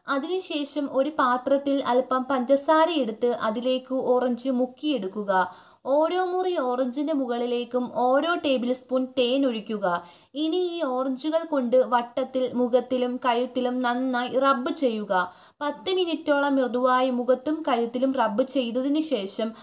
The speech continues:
അടുത്ത പത്ത് മിനിറ്റ് ആ ജ്യൂസിനെ മുഖത്ത് പിടിക്കാൻ അനുവദിക്കുക. അതിനുശേഷം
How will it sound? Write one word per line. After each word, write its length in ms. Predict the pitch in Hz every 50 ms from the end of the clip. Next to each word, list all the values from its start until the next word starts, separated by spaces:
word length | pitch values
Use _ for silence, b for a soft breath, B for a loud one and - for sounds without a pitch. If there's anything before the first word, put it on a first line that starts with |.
| B B B - 233 240
അടുത്ത 340 | 247 262 269 - - 277 277 -
പത്ത് 300 | 269 269 269 - - 370 349 320
മിനിറ്റ് 340 | 277 240 240 226 - 247 247 - 220 233
ആ 20 | 254 262 240
ജ്യൂസിനെ 400 | 269 254 254 - 262 254 262 254 240 240 240
മുഖത്ത് 320 | 233 262 269 262 - 320 311
പിടിക്കാൻ 380 | 285 240 233 226 - 247 247 240 - - 220
അനുവദിക്കുക. 560 | 220 226 220 240 214 247 226 - 240 - 208 180 175 175 B B B B B B - 262
അതിനുശേഷം 680 | 262 262 311 349 381 381 - 339 262 254 - 294 277